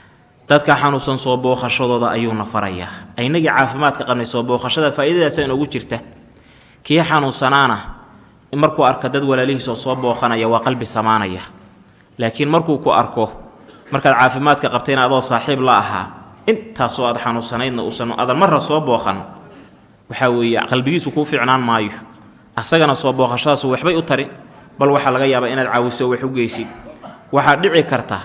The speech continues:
inaad dhakhtar tahay, waad soo booqatay, waxbaad u kordhinaysaa.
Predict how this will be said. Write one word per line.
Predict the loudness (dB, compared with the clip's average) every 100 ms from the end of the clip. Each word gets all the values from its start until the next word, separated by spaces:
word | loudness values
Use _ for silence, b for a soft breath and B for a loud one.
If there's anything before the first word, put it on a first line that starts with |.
| -8 0
inaad | 2
dhakhtar | 2 2 2
tahay, | 2 0 0 -2 -2
waad | 0
soo | 2 4
booqatay, | 4 2 0 -4 -12 -18 -20 -20 -20 -20 -20 -20 -16 -16 -16 -12
waxbaad | 0 2 2
u |
kordhinaysaa. | -2 -2 -2 -4 -6 -10